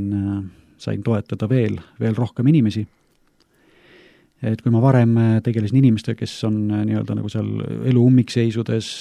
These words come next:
äh, masenduses, võib-olla mingi töötused, mingi sihi leidmine elus raske, siis, äh, siis peale selle, kui ma kohtusin Jeesusega,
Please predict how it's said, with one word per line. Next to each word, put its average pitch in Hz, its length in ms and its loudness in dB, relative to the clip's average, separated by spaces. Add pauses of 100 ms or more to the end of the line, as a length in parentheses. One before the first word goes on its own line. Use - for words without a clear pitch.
äh, 107 560 -4
masenduses, 110 1500 -2
võib-olla 113 400 -6
mingi 104 240 -6 (300)
töötused, 117 800 0
mingi 110 460 -8
sihi 113 320 -4
leidmine 117 460 2
elus 113 400 -2 (100)
raske, 113 460 -6 (680)
siis, - 400 -12
äh, 110 160 -4 (720)
siis - 160 -14
peale 131 220 0
selle, 160 180 2
kui 120 100 0
ma 117 100 -2
kohtusin 127 360 -4
Jeesusega, 127 560 0